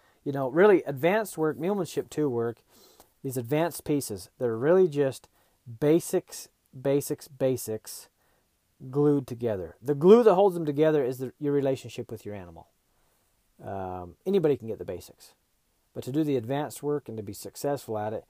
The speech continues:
you gotta have that glue, and that glue is a good relationship. So it's that combination, and it's particular. You know, it's not super rewarding as far as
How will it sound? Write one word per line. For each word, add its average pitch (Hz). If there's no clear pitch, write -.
you 117
gotta 131
have 131
that 120
glue, 127
and 110
that 120
glue 139
is 120
a 110
good 131
relationship. 120
So 131
it's 117
that 196
combination, 135
and 143
it's 202
particular. 190
You 131
know, 147
it's 127
not 196
super -
rewarding 139
as 110
far 131
as 113